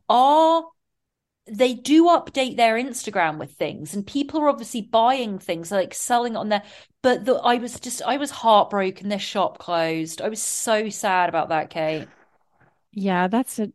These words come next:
Speaker 2: that's really a bummer. It's a very special place. Um, hopefully they can get something. I mean, I imagine they still have a ton of these objects in
Speaker 1: And
Speaker 2: storage
Speaker 1: that's
Speaker 2: or
Speaker 1: what they're s-,
Speaker 2: something.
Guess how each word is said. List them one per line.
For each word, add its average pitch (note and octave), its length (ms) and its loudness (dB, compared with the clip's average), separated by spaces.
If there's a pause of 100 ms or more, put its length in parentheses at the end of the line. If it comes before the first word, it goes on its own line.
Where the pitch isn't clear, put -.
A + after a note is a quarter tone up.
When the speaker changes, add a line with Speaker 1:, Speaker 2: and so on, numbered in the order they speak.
Speaker 2:
that's A#3+ 260 -4
really G3+ 280 0
a F#3+ 60 2
bummer. F3+ 460 0
It's - 220 -6
a F#3 100 -6 (140)
very G3 260 -2
special F3 440 -6
place. F3+ 840 -4
Um, E3 560 -2 (640)
hopefully G#3 320 -2
they F3 200 0
can F3+ 220 -4
get F3 200 0
something. E3+ 800 -4
I G#3+ 80 4
mean, A3 160 6
I G3 80 2
imagine G3+ 420 0
they F3 120 -4
still F#3+ 240 -6
have E3+ 120 -6
a D#3 80 -6 (300)
ton F#3+ 360 2
of E3+ 220 -8
these E3 260 -6
objects E3+ 460 -6
in - 80 -6
Speaker 1:
And E3 80 -4
Speaker 2:
storage E3+ 360 -2 (140)
Speaker 1:
that's - 40 -6
Speaker 2:
or F3 180 -4
Speaker 1:
what D#3 100 -6
they're B3 100 0
s-, - 40 -4
Speaker 2:
something. E3+ 280 -8